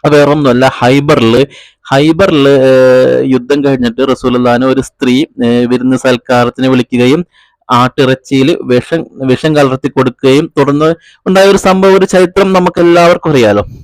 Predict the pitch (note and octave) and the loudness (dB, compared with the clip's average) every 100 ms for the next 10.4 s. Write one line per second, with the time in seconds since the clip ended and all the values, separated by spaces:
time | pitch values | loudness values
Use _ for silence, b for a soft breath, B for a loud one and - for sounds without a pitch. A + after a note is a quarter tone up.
0 | B B B - G3 F#3 F#3+ F#3 G3 G#3 | B B B -4 0 2 0 0 -2 0
1 | G#3+ G#3 E3 D#3 D3+ D3 D3 C#3 C#3 C3+ | 2 2 2 2 2 0 2 0 0 0
2 | - B2+ B2+ C3+ C#3+ C3 C#3 C#3 C#3+ C#3+ | -2 -2 -2 -2 -2 -2 -2 0 0 -2
3 | D3 C#3+ C#3+ C#3 - C#3+ C#3+ C#3+ D3 D3+ | -2 -2 0 -2 -2 -2 -2 -2 -2 0
4 | D#3 b b _ C#3 C3+ C3+ C3+ C3 C3+ | 0 b b _ 0 2 2 2 0 0
5 | C#3 C#3+ C3+ C3+ C3 C3 C3+ B2+ B2 C3+ | 0 -2 0 0 -2 -2 0 0 0 -2
6 | C3 C#3 C#3 - C#3 C3+ C3+ C3 C3+ C#3+ | 0 0 -2 0 2 2 2 0 0 0
7 | C#3+ E3+ D3+ C3+ C3+ B2+ A2 G#2 - b | 0 -2 0 0 -2 -4 -6 -10 -16 b
8 | b _ B2+ - C#3 B2+ B2+ C3+ C#3+ C#3+ | b _ -8 -2 0 0 0 0 0 0
9 | C#3+ C#3+ C#3 - C#3+ D3 C#3 B2 - C3 | 0 0 -2 0 0 2 2 0 0 -4
10 | - C#3+ C#3 | -4 -2 0